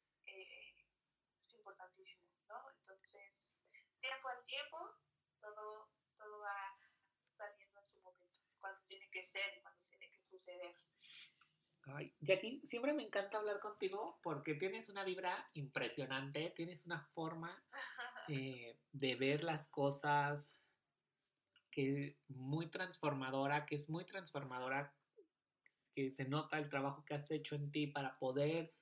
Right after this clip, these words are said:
Speaker 2: impactar a los demás. Y me encantaría pasar una sección de preguntas rápidas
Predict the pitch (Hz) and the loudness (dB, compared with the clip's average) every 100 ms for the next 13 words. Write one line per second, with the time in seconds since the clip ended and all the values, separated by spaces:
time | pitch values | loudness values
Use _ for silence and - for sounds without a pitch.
0 | _ _ _ 147 143 - - 143 139 139 | _ _ _ -6 0 0 2 2 4 2
1 | 120 123 127 135 175 - - - _ _ | -2 -4 0 0 0 -4 -18 -20 _ _
2 | _ _ _ _ _ _ - 190 180 185 | _ _ _ _ _ _ -8 -4 -2 -2
3 | 185 185 175 175 185 214 - - 175 170 | 0 -2 0 0 0 -2 -2 -4 -6 -6
4 | 180 151 143 147 151 160 143 135 143 151 | -6 -6 -2 0 2 2 0 0 -2 0
5 | 160 156 160 160 160 190 - | 2 2 2 0 0 -2 -8